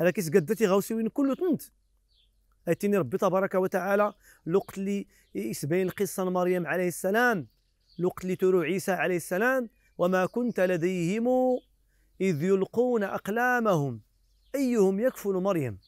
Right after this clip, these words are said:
الوقت اللي تزايد، يعني، القصة نتاع آل عمران.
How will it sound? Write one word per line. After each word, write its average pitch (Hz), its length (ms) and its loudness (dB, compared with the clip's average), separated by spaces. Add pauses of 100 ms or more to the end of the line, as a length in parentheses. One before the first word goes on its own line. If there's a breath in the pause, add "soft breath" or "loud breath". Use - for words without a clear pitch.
(1300)
الوقت 165 260 -6
اللي 185 120 2
تزايد، 175 540 0 (400)
يعني، 175 400 -2 (220)
القصة 196 500 -6
نتاع 190 200 -6 (100)
آل 180 140 0
عمران. 151 360 -2